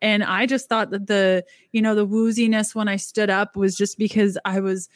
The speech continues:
burning ketones or making ketones, and it was so hard for me, and my body just needed time.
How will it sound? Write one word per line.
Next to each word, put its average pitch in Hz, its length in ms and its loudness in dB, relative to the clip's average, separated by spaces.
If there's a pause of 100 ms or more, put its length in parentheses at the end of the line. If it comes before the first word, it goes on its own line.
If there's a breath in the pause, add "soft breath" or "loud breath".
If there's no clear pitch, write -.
(200 soft breath)
burning 226 320 0
ketones 208 640 0
or 196 100 0
making 220 320 2
ketones, 214 540 0
and 220 80 -6
it 180 40 -8
was 208 140 -8
so 220 160 -2
hard 208 420 0
for 226 120 -2
me, 208 240 2
and 196 200 -2 (220 soft breath)
my 220 120 -4
body 214 300 -2
just 214 180 -6
needed 208 280 0
time. 202 480 0